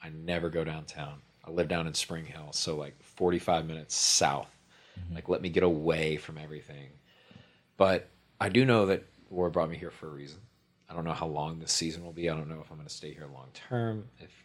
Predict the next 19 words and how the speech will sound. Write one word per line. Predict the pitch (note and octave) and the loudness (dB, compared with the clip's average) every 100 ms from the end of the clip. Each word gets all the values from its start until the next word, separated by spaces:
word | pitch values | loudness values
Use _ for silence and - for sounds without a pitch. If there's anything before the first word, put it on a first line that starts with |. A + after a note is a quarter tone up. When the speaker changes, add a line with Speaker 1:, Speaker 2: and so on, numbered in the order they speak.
| - | -8
Speaker 1:
Kayla | F2 D#2+ | -4 -4
and | D#2 | -6
I | |
are | D2+ | -10
gonna | D2+ D2 | -12 -14
go | D2 | -14
down | D2 C#2 | -16 -18
to | - - | -20 -4
Florida. | G2 G2 F#2 F#2 - _ _ _ _ _ | 0 2 0 -4 -14 _ _ _ _ _
Um, | D#2 D2+ D2+ D2 D2 - _ _ _ _ _ - | -14 -12 -12 -12 -16 -20 _ _ _ _ _ -4
her | G#2 | 2
and | G2 | 2
I | F2 | 2
both | D2+ - E2+ D#2+ | 0 2 2 2
have | - D#2 | -2 -8
a | |
desire | D#2 D2 D2+ D2+ D2 | -8 -6 -4 -4 -6
to | C#2+ - E2 | -8 -12 -12
go | D2 D2 D2 | -12 -14 -14